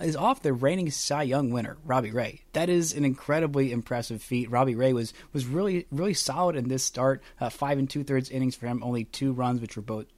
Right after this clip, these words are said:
earned. The one home run was, of course, given up to Josh Smith, but he had eight, eight strikeouts to just two walks, still fairly effective in this one, but the Rangers were able to get to him, and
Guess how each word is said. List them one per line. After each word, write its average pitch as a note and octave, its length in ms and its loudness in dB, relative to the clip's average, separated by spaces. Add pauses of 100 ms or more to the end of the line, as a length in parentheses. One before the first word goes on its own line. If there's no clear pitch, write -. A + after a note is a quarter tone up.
earned. C#3 320 2 (380)
The C3 80 -2
one D#3 160 4
home C#3 220 2
run C3+ 300 4
was, C3+ 180 6
of B2 80 -10
course, B2+ 260 2
given A#2+ 180 -2
up A#2 140 -6
to A#2 180 -2
Josh G#2+ 380 -4
Smith, A#2 260 -2
but A#2 80 -4
he A#2 120 0
had A2+ 180 0 (100)
eight, C#3+ 300 -2 (640)
eight D3+ 240 0
strikeouts B2+ 680 -2
to - 100 -8
just B2 300 -4 (320)
two D#3+ 220 2
walks, A#2 480 2 (180)
still E3+ 320 0
fairly C#3 420 2
effective C3 640 -2
in C3 280 0
this A#2+ 260 -2
one, A2+ 320 -2 (380)
but B2 240 6 (180)
the C3+ 100 -2
Rangers B2 380 2
were A#2 100 -4
able A2+ 180 0
to G#2 60 -8
get B2 240 -2
to B2+ 180 0
him, A#2+ 140 2 (240)
and B2+ 460 2